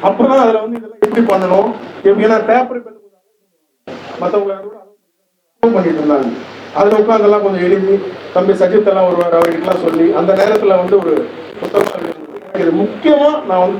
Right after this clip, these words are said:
தேங்க் பண்ணணும் அப்படின்னா என்னுடைய பப்ளிஷர் திரு ஸ்ரீனிவாசன் அவர்கள். சார், thank you very much. நான் வந்து இந்த மாதிரி வந்து ஒரு புக்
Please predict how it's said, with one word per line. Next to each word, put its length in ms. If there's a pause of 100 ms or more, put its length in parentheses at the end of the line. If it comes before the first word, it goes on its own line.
தேங்க் 260
பண்ணணும் 240
அப்படின்னா 320
என்னுடைய 320
பப்ளிஷர் 520 (1120)
திரு 180 (220)
ஸ்ரீனிவாசன் 500
அவர்கள். 300 (960)
சார், 180 (260)
thank 240
you 120
very 240
much. 160 (2750)
நான் 160
வந்து 160 (160)
இந்த 140
மாதிரி 200
வந்து 180
ஒரு 140
புக் 160